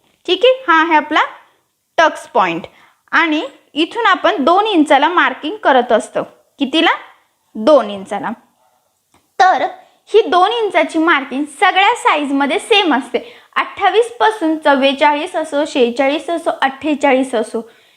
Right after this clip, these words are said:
सगळ्या साईजसाठी ह्या पॉइंटपासून ह्या पॉइंटपर्यंतचं माप हे दोन इंचच असतं.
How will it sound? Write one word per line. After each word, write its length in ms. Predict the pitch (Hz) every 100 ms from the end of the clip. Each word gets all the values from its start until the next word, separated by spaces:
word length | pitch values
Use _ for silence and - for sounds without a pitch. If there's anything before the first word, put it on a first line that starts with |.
| _ -
सगळ्या 380 | - 330 359 440
साईजसाठी 760 | 494 392 285 277 262 240 269 381 - _ _ _ _ _ _ _ _ -
ह्या 220 | 247 330
पॉइंटपासून 800 | 392 440 403 427 359 370 403 415
ह्या 140 | 339 302
पॉइंटपर्यंतचं 960 | 311 349 339 302 277 262 254 254 277
माप 300 | 254 240 233
हे 100 | 330
दोन 340 | 370 233 277 285
इंचच 580 | - 262 254 247 262 -
असतं. 360 | 302 302 -